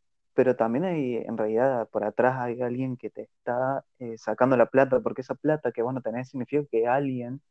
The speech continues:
la está teniendo, y la plata que vos estás generando se la está llevando a alguien, y a alguien de esa persona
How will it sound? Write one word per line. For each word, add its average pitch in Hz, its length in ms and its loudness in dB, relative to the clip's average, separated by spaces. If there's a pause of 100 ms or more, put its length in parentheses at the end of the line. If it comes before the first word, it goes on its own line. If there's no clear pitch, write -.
(300)
la 127 160 0
está - 240 0
teniendo, 117 640 0 (480)
y 131 80 -4
la 123 140 6
plata 131 260 2
que 123 100 -2
vos 135 200 4
estás 143 200 -6
generando 135 480 -4
se 147 140 -12
la 107 60 -8
está - 140 -16
llevando 127 380 -4
a 127 100 -4
alguien, 143 360 -6 (100)
y 120 140 -4
a 113 100 0
alguien 120 380 -2
de 120 120 -4
esa 120 200 -8
persona 120 460 -6